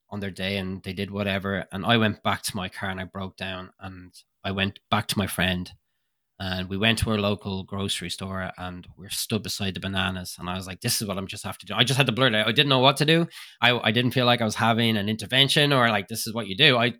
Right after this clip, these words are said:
just blurted it out because I was like, "Ugh, like, I need to, like, I need to tell someone." And the relationship we had, he just made fun of me, but that was our bond. And we went back to the house and we had some chocolate and then we started talking.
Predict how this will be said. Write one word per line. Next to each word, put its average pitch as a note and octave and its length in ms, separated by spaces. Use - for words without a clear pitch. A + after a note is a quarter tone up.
just - 260
blurted B2+ 280
it A2 60
out C3 140
because A2 240
I A2 60
was G#2+ 80
like, A2 160
"Ugh, C3+ 260
like, G2 140
I G#2 80
need A#2+ 220
to, A#2+ 120
like, G#2+ 240
I A2 40
need A#2 160
to - 80
tell C3+ 260
someone." F#2+ 400
And G2 500
the G#2 60
relationship C3 540
we A#2+ 140
had, D3+ 340
he - 200
just D#3 180
made B2 180
fun C3+ 200
of D3+ 80
me, F3 220
but - 180
that C3+ 200
was B2 140
our A2+ 140
bond. D3 480
And B2 480
we C3+ 100
went B2 240
back A2+ 220
to C3 80
the A2+ 60
house A#2 340
and A2 80
we G2+ 80
had A2 140
some - 140
chocolate G#2+ 380
and G#2+ 80
then A2+ 100
we A#2 60
started A#2 260
talking. F#2 380